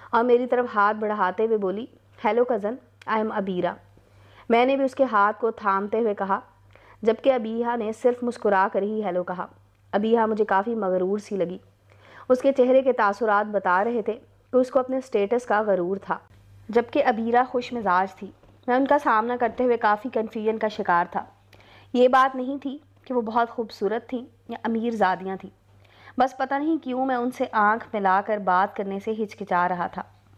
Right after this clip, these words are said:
अभी हमारा तारुफ ही चल रहा था कि अबीहा ने बड़े तंजिया अंदाज से मुझे सर से पाँव तक देखा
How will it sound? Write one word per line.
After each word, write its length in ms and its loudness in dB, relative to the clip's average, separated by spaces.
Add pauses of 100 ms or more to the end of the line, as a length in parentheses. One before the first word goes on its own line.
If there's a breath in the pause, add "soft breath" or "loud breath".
(540 loud breath)
अभी 180 -2
हमारा 320 2
तारुफ 440 0
ही 80 -6
चल 180 0
रहा 200 -2
था 160 -6 (600)
कि 60 -2
अबीहा 420 0
ने 140 -2
बड़े 200 -2
तंजिया 440 0
अंदाज 360 0
से 200 -12 (640 soft breath)
मुझे 180 4
सर 240 4
से 120 -4
पाँव 280 0
तक 120 -2
देखा 360 -6